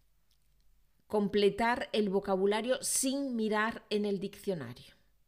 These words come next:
Sin mirar en el diccionario. Que intentéis explicar esas palabras en español o la traducción al alemán. Si no conocéis las palabras, quizás podéis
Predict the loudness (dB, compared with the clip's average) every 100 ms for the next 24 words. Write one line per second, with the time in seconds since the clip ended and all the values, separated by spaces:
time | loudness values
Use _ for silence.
0 | _ _ _ _ _ _ -20 -10 -6 -2
1 | 0 2 2 2 -2 -6 -6 -8 -10 -14
2 | -20 _ -20 -20 -20 -20 -20 _ _ -8
3 | 0 2 2 0 0 -2 -4 -4 -4 0
4 | 0 0 -2 -2 0 0 0 -2 -4 -6
5 | -12 -18 _ -4 -2 -2 -4 -6 -2 0
6 | 2 0 -6 -6 0 2 2 0 0 0
7 | 0 -2 0 0 -2 -4 -6 -8 -12 -18
8 | -20 -18 -6 -2 0 2 2 2 0 0
9 | 0 -2 0 0 0 -4 -6 -4 -6 -2
10 | 0 0 -2 -8 -12 -20 -20 0 2 4
11 | 4 4 0